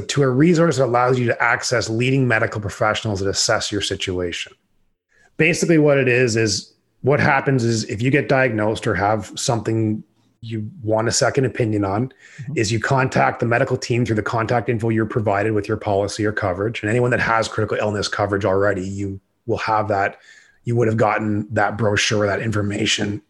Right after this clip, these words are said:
Speaker 1: with your policy. And if you don't, you can just simply call the carrier. But they then connect you to one of the world renowned medical experts that they've teamed up with that's most appropriate for your situation,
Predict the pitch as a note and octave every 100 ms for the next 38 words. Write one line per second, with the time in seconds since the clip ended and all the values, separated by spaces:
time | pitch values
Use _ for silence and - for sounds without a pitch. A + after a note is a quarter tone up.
0 | _ _ - - _ - C#3 D3 C3+ A#2+
1 | B2 G#2+ A#2 - A#2+ A2+ A2+ A2 A#2+ A#2+
2 | A2+ A2 G#2 - A2+ G#2 F#2+ G#2+ G2+ G2
3 | G#2 F#2 G#2+ C3 _ - - - - -
4 | - - - - B2 C#3 E3+ F3+ E3 E3
5 | E3 C3+ C#3 C3+ C#3 B2+ B2+ C3 C3+ B2
6 | G2 _ _ _ _ _ - C#3 B2 B2+
7 | C3 B2+ A2+ B2+ C#3 C#3+ C3+ - C3+ B2
8 | - A2+ A2+ - C#3+ C3+ A#2+ A#2 - G#2+
9 | G2 - G2+ - B2 B2 A2 - C#3 C3+
10 | C#3 - B2 B2+ C#3 D#3+ D#3 D3 A#2 A2+
11 | A2+ A2+ C#3